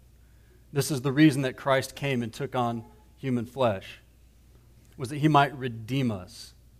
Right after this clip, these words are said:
from the curse of the law, that he might bear all of our sins on the cross and rise from the dead, and in that resurrection, give us hope and a promise of freedom from sin and freedom from decay, freedom from bondage,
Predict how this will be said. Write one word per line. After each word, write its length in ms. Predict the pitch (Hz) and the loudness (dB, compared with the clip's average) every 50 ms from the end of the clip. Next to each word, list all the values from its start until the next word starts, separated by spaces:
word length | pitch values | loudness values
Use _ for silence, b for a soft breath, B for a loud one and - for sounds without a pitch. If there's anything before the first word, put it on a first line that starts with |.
| b b b b b b b | b b b b b b b
from 120 | - 127 120 | -14 -10 -10
the 80 | 113 | -10
curse 280 | 110 - 139 139 - - | -6 -4 -2 -2 -2 -4
of 80 | 147 127 | -4 -4
the 100 | 131 123 | -4 0
law, 260 | 120 120 113 110 110 | 2 2 2 2 0
that 140 | 110 95 - | -2 -6 -10
he 180 | 104 131 135 | -10 -10 -8
might 460 | 139 139 131 127 127 123 - 120 101 | -4 -2 -2 -2 -2 -4 -6 -10 -6
bear 280 | - 139 139 139 139 139 | -2 0 0 2 0 0
all 240 | 131 123 123 135 139 | 0 0 0 0 2
of 80 | 135 | 2
our 120 | 143 135 127 | 2 2 0
sins 320 | - - 147 143 135 120 | 0 -4 -8 -8 -6 -4
on 120 | 127 127 120 | -4 -6 -6
the 60 | 110 | -8
cross 400 | - - 123 117 110 104 - - | -8 -2 0 0 0 0 -4 -8
and 240 | 135 127 117 113 113 | -10 -12 -10 -2 0
rise 400 | 120 127 127 127 127 120 - - - | 0 2 2 0 0 -4 -8 -12 -14
from 160 | - 127 110 | -10 -8 -6
the 80 | 113 107 | -6 -6
dead, 340 | 107 110 104 98 95 92 - b b b b b | -4 -4 -4 -4 -4 -6 -12 b b b b b
and 100 | 143 143 | -2 0
in 80 | 143 | 2
that 200 | 139 135 127 127 | 2 2 0 2
resurrection, 600 | 127 139 139 120 127 123 147 147 - - 139 127 | 0 0 0 0 2 2 0 0 0 -2 -4 -2
give 180 | 117 123 120 120 | -2 -2 -4 -4
us 160 | 120 110 - | -6 -6 -8
hope 400 | - - - 139 143 170 170 - B B B B B B | -10 -4 0 2 2 2 2 0 B B B B B B
and 120 | - 127 120 | -10 -10 -10
a 40 | 110 | -10
promise 760 | - - - 151 147 147 143 123 110 104 101 - - - - b b b b b b b | -12 -10 -6 -2 -2 0 0 -2 -4 -8 -10 -12 -16 -18 -20 b b b b b b b
of 140 | 127 120 113 | -10 -10 -10
freedom 500 | - - - - 160 160 165 156 156 147 | -12 -14 0 6 8 10 10 8 6 2
from 280 | - - 143 131 120 | -2 -6 -6 -6 -6
sin 580 | 107 - - - 131 123 110 101 90 87 98 107 - - - _ - - - _ - - _ _ - - _ - - - - - - - _ _ _ _ | -6 -6 -8 -6 -4 -4 -4 -6 -8 -12 -16 -20 -20 -20 -20 _ -20 -20 -20 _ -20 -20 _ _ -20 -20 _ -20 -20 -20 -20 -20 -20 -20 _ _ _ _
and 180 | - 127 120 110 | -12 -12 -12 -12
freedom 540 | - - - 160 156 156 151 143 139 151 - | -10 2 6 6 6 8 6 2 0 -4 -8
from 340 | - - 135 127 123 117 113 | -10 -6 -4 -2 -2 -2 -2
decay, 520 | 107 117 110 - - 123 113 104 95 90 | -4 -8 -10 -4 -2 0 0 0 -2 -4
freedom 500 | 92 - - - 156 156 160 151 143 135 | -8 -14 -4 2 4 6 6 4 2 -2
from 240 | 113 - 139 127 113 | -4 -6 -6 -6 -2
bondage, 720 | 101 110 110 113 110 107 92 92 87 87 95 - - - | -2 0 0 0 -2 -4 -8 -10 -14 -14 -18 -20 -20 -20